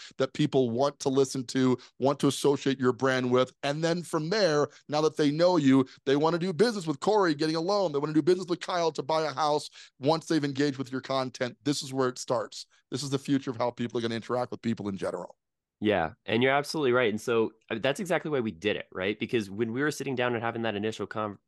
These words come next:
Speaker 2: conversation, like he had mentioned, uh, we just sat and we're like, "Hey, if the general public were to listen in on this, I think people would really benefit," right?
Speaker 1: Mm-hmm.
Speaker 2: Just your average workforce, the normal people that don't really spend time thinking about real estate or real estate investing or coaching,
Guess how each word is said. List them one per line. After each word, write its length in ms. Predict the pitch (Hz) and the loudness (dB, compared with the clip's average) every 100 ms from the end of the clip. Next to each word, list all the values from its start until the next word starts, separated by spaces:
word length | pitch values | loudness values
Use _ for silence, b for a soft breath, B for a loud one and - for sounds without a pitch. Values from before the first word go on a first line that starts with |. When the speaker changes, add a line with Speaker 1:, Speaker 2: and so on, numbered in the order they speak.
| - | -2
Speaker 2:
conversation, 520 | 110 98 104 107 98 | -2 0 0 0 0
like 140 | 90 | -2
he 120 | - | -2
had 80 | 98 | -4
mentioned, 600 | 90 104 135 - 82 80 - B _ - - | -2 -4 -4 -4 -4 -4 -12 B _ -16 -8
uh, 180 | 57 - | -6 -4
we 120 | - | -4
just 220 | 139 185 - | -4 -6 -4
sat 160 | 123 151 | -4 -2
and 40 | |
we're 100 | 127 | 0
like, 280 | 120 113 - | 0 -2 -2
"Hey, 160 | 165 | 0
if 180 | 123 104 | 2 0
the 100 | - | -2
general 320 | 95 131 254 | -4 -2 -2
public 380 | - - 110 147 | -4 -4 -2 -2
were 100 | 139 | -2
to 40 | 113 | -2
listen 360 | 90 110 - 87 | 0 -2 -2 -4
in 140 | 92 | -2
on 160 | 113 139 | -2 -2
this, 260 | 151 - - | -4 -4 -6
I 120 | 110 | -4
think 380 | 131 196 202 - _ - | -4 -4 -6 -6 _ -8
people 220 | 160 160 | -4 0
would 120 | 135 | 2
really 440 | 98 92 110 117 | 0 -2 0 0
benefit," 560 | 92 92 90 - 60 - _ _ - | 0 -2 -4 -8 -14 -14 _ _ -4
right? 260 | 90 104 127 | 2 2 2
Speaker 1:
Mm-hmm. 260 | 123 151 | 2 0
Speaker 2:
Just 200 | 208 139 | 0 2
your 100 | 156 - | 2 2
average 440 | 113 135 143 151 | 2 0 0 -4
workforce, 640 | 131 123 131 - 127 123 120 | -2 -2 -2 -2 -2 -2 -2
the 120 | 117 | -2
normal 340 | 117 127 131 | 0 0 -2
people 400 | 127 135 131 131 | -6 -10 -8 -4
that 140 | 123 117 | -4 -2
don't 200 | 123 139 | -2 -2
really 200 | 147 147 | 0 -2
spend 340 | 139 - 135 | -2 -6 -6
time 360 | 123 - 127 135 | -6 -4 -4 -4
thinking 160 | 120 107 | -4 -2
about 160 | 104 | 0
real 200 | 92 95 | 2 0
estate 280 | 95 - 87 | -2 -2 -4
or 60 | 87 | -2
real 180 | 98 | -2
estate 260 | 98 - 98 | -2 -4 -6
investing 600 | 90 85 95 - - 90 | -4 -2 -2 -2 -4 -2
or 200 | 90 95 | -2 -2
coaching, 640 | - - 110 107 107 98 | -4 -2 -2 0 0 -2